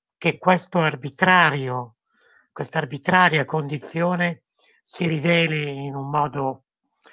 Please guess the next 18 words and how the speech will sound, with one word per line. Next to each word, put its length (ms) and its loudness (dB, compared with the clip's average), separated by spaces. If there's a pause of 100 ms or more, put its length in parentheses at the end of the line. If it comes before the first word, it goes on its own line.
(200)
ridicolo? 760 -2 (400)
Cioè, 200 0
se 160 -4
noi 160 2
fossimo 380 0
veramente 400 0
capaci 400 0
di 100 -6
salire 540 0 (460)
sulla 300 0
Luna, 520 2 (440)
come 380 2
io 360 2 (400)
<laughs> 80 -20
mi 140 -6
sono 340 2
trovato 580 0 (480)
in 220 -6